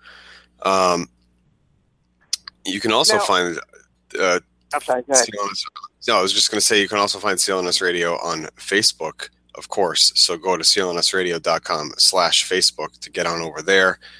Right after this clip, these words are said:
Speaker 1: And, uh, as always, this fine program, just like every other fine program on C L N S Radio, is brought to you by lynda dot com, that's L Y N D A, and Peak Brewing,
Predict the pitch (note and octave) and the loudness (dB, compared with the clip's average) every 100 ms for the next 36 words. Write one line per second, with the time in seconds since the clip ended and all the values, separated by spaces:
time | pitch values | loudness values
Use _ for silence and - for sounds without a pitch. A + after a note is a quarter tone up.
0 | - _ _ _ _ - G#2 G#2+ A2 A2+ | -20 _ _ _ _ -4 0 2 2 4
1 | A2+ A2 - A#2 B2 C3 D#3 A#2 A2+ - | 6 4 4 2 4 4 4 4 2 2
2 | - - _ - A#2 - A2+ A#2+ A#2+ B2 | 2 -2 _ -8 -2 0 2 2 0 -2
3 | A2+ F#2 F#2+ G2 - A2 A#2 G#2 - B2 | 0 -2 -4 -10 -6 -4 -2 -2 0 0
4 | G#2+ G2+ A#2+ G2+ D#2 _ _ _ _ _ | 0 0 0 -2 -6 _ _ _ _ _
5 | - F#2+ F#2 E2+ G2 F2 E2 E2 F2 E2+ | -6 -2 -2 -4 -6 -4 -6 -6 -4 -2
6 | - F#2 E2 D#2+ G2 F2+ E2+ E2+ G2+ - | -2 -2 -4 -4 0 0 0 -2 -6 0
7 | G2+ D3 - F2 D2 D#2+ _ _ _ _ | 0 2 -2 -4 -8 -14 _ _ _ _
8 | - F2+ F2 - F2 G#2 D3+ A2 F2 D2+ | -2 2 2 0 -2 0 2 2 2 0
9 | F#2+ F2+ D#2+ - F#2+ F#2 F#2 - F2 - | 2 2 0 0 2 2 0 -4 -6 -4
10 | F#2 A2 F#2 E2+ D#2+ E2+ D#2 E2 F2 F2 | 0 2 2 0 0 -4 -6 -4 0 0
11 | E2+ E2 _ _ _ _ _ E2+ F2 E2 | 0 -4 _ _ _ _ _ -6 -6 -6
12 | - B2 - - A2+ D3+ A2 | -6 -4 -4 0 2 4 2